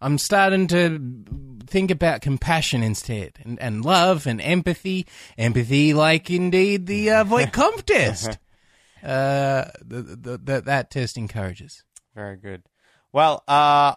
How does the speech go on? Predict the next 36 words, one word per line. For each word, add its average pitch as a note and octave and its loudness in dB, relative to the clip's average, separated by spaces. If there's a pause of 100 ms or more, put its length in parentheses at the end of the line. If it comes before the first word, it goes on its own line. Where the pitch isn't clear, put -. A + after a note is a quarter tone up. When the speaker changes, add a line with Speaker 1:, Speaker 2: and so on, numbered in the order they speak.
(100)
Speaker 2:
I D#3 0
think F3 -12
this D#3+ -8
is C#3 -10
gonna C3 -2
be B2 -6
very B2 0
interesting A#2 -8
to G#2+ -14
see A2+ -8
what G#2 -6
happens. A2 -10
Ridley F#3 0
Scott F#3 0
not D#3 0
directing, C#3 -2
but - -10
certainly A#2+ -6
shepherding A2 -4
Blade G2 -6
Runner F2+ -8
two. E2 -14
Speaker 1:
Yes. G2+ -8 (240)
Speaker 2:
Um, F#2 -6
I G2 -10
think A2 -16
he's G#2 -16
perhaps G#2+ -8
wanting G2+ -10
to - -20
give G2 -14
more G2 -12
focus G2 -10
to - -20
Prometheus G2 -14
two G2+ -10